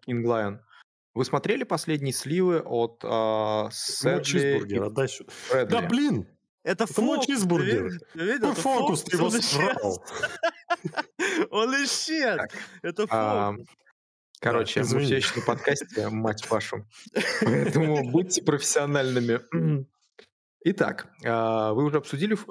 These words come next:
Speaker 1: так, нет, обсудили. Вы смотрели последние
Speaker 3: Погоди,
Speaker 1: сливы
Speaker 3: погоди,
Speaker 1: от
Speaker 3: погоди. У тебя,
Speaker 1: Сэдли
Speaker 3: у
Speaker 1: и
Speaker 3: нас
Speaker 1: Ц-
Speaker 3: еще был во-, вопрос про этот, про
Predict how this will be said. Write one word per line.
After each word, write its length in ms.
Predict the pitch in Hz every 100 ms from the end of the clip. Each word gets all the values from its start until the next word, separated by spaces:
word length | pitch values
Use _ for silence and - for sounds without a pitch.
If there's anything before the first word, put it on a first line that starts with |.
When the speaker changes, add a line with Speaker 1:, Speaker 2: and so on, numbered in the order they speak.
| 123 113
Speaker 1:
так, 140 | 107
нет, 140 | 104
обсудили. 440 | 104 101 147 175 170
Вы 240 | - 120
смотрели 320 | 123 135 220
последние 380 | 285 156 156 147
Speaker 3:
Погоди, 100 | 202
Speaker 1:
сливы 240 | 170 160 139
Speaker 3:
погоди, 20 |
Speaker 1:
от 200 | 127 139
Speaker 3:
погоди. 60 |
У 80 | 135
тебя, 180 | 131 139
Speaker 1:
Сэдли 240 | 139 143 160
Speaker 3:
у 20 | 151
Speaker 1:
и 20 |
Speaker 3:
нас 180 | 185 -
Speaker 1:
Ц- 20 |
Speaker 3:
еще 160 | 190
был 240 | 180 202 175
во-, 160 | 165 -
вопрос 520 | 165 160 180 175 - -
про 220 | 147 143
этот, 240 | 139 117 -
про 500 | 123 123 123 120